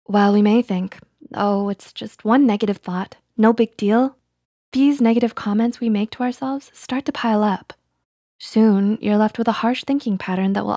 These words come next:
often take the lead when it comes to what you think. These thought processes are usually automatic and can become habitual.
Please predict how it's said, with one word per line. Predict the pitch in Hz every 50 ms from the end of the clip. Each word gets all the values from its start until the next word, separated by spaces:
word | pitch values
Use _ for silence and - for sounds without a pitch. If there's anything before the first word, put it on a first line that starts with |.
| - 220
often | 233 - - 220 196 190
take | - - 190 202 -
the | 220 202
lead | 196 208 220 202 185 175
when | 180 185 180
it | 180 170
comes | - - 226 240 247 -
to | - 202
what | 196 196 - -
you | 196 -
think. | - 277 254 202 214 - - _ _ _ _ _ _ _ _ _ _ _ _ _ _ -
These | 269 262 285 302 294
thought | - 214 202 202 -
processes | - 185 180 185 - 180 180 - 185 180 185 185 -
are | - 190
usually | 185 185 208 214 - 202 185 185 -
automatic | - 180 175 180 190 190 185 185 180 185 208 - -
and | 202 196 202
can | - - - 220 220
become | 220 214 - - 220 214
habitual. | 202 196 202 214 226 220 - - - - - -